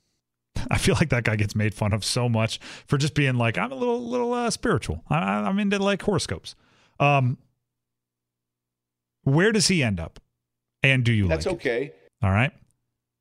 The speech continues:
Speaker 1: So now, obviously, you can't see it, so you're gonna have to trust us. But when I was jerry-rigging this whole thing together, when I was piecing it together with literal tape and, and cut-up business cards, uh,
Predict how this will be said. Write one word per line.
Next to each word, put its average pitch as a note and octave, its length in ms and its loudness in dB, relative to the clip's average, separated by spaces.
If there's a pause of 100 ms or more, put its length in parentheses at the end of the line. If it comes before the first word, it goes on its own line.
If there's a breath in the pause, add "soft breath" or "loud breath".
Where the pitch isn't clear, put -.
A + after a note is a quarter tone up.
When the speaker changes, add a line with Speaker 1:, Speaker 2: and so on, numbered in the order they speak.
(280)
Speaker 1:
So D#3+ 140 0
now, E3 380 4
obviously, E3+ 420 4
you D#3+ 140 4
can't F3 280 0
see C#3 200 2
it, A#2+ 80 -2
so C#3 80 0
you're C#3 40 2
gonna D3 100 2
have B2+ 40 -2
to - 80 -8
trust D3+ 340 -2
us. G2+ 200 -6 (280 soft breath)
But D3 600 0 (100)
when D#3 180 4
I D#3 60 4
was B2 300 0 (360)
jerry-rigging F#3+ 580 2
this E3 120 2
whole E3+ 220 2
thing E3 200 2
together, C3 380 4
when A2+ 100 4
I A#2+ 60 4
was A#2 220 0 (100)
piecing F#3+ 360 2
it D#3 100 -2
together D#3 360 2
with C3 180 0
literal D#3+ 640 2 (340 loud breath)
tape E3+ 340 2
and, C#3+ 160 2
and B2+ 380 -2
cut-up D3+ 300 2
business A#2 320 4
cards, F#2+ 340 -2 (320 loud breath)
uh, B2 320 4